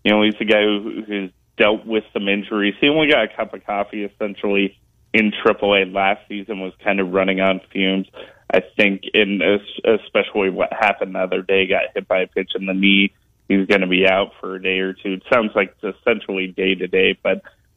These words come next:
I think, look, i-, there's already a logjam of outfielders in Chicago with what they have up there. And I think they wanna get him experience. There's no rush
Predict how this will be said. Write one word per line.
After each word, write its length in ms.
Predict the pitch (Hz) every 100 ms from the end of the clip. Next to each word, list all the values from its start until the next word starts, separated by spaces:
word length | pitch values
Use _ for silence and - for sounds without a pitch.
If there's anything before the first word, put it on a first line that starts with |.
| -
I 100 | 110
think, 280 | 123 101
look, 260 | 104 104 92 -
i-, 220 | 95 101 113
there's 280 | 117 104
already 480 | - 123 135 113 101
a 60 | 95
logjam 680 | 95 95 95 - 95 92 92
of 120 | 92
outfielders 840 | 92 92 - 95 92 92 92 - -
in 120 | 90 -
Chicago 460 | - 104 98 95 98
with 220 | 92 95 -
what 200 | 98 92
they 220 | 101 98 95
have 280 | 92 90
up 200 | 92 92 -
there. 380 | 101 98 98 - _ _ _ -
And 360 | 95 95 95 90
I 140 | 92
think 240 | - 98
they 100 | -
wanna 300 | 92 98 101
get 200 | 98 104 98
him 140 | 95
experience. 640 | 95 - - 110 104 107 101 -
There's 200 | 95 92
no 480 | 101 98 101 98 98
rush 240 | 98 101